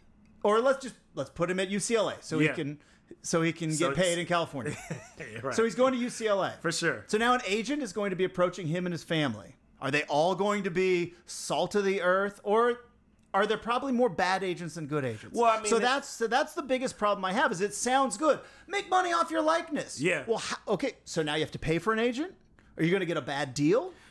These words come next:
Speaker 2: No,
Speaker 1: Who's
Speaker 2: no,
Speaker 1: gonna
Speaker 2: no,
Speaker 1: go
Speaker 2: no,
Speaker 1: out and
Speaker 2: no.
Speaker 1: negotiate these terms?
Speaker 2: But the
Speaker 1: Do you have to
Speaker 2: N C double A
Speaker 1: now
Speaker 2: has already taken care of that. So in order for you, you, we
Speaker 1: How?
Speaker 2: just saw it. We just saw it with Rich Paul, the Rich Paul rule, right? When they had these,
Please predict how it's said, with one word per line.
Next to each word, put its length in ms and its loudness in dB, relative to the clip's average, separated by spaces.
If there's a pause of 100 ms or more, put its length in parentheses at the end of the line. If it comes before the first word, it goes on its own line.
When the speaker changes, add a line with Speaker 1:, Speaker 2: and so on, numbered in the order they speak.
(120)
Speaker 2:
No, 180 2
Speaker 1:
Who's 100 4
Speaker 2:
no, 60 2
Speaker 1:
gonna 140 6
Speaker 2:
no, 80 4
Speaker 1:
go 40 4
Speaker 2:
no, 60 6
Speaker 1:
out 60 6
and 60 0
Speaker 2:
no. 180 4
Speaker 1:
negotiate 480 -2
these 180 -8
terms? 560 -2
Speaker 2:
But 180 0
the 100 -6
Speaker 1:
Do 40 2
you 100 6
have 100 4
to 60 -2
Speaker 2:
N 60 -4
C 60 2
double 240 2
A 60 2
Speaker 1:
now 60 2
Speaker 2:
has 140 -2
already 480 0
taken 380 -6
care 240 -2
of 100 -4
that. 200 -2
So 320 -2 (180)
in 160 0
order 240 4
for 100 -10
you, 80 -6
you, 160 -8
we 60 0
Speaker 1:
How? 120 2
Speaker 2:
just 280 0
saw 260 2
it. 80 -6
We 100 -6
just 240 -2
saw 280 2
it 80 -6
with 180 -4 (180)
Rich 340 -4
Paul, 280 0
the 80 -10
Rich 280 -6
Paul 260 2
rule, 260 -2
right? 320 -2 (280)
When 360 0
they 160 -2
had 380 -4
these, 400 -4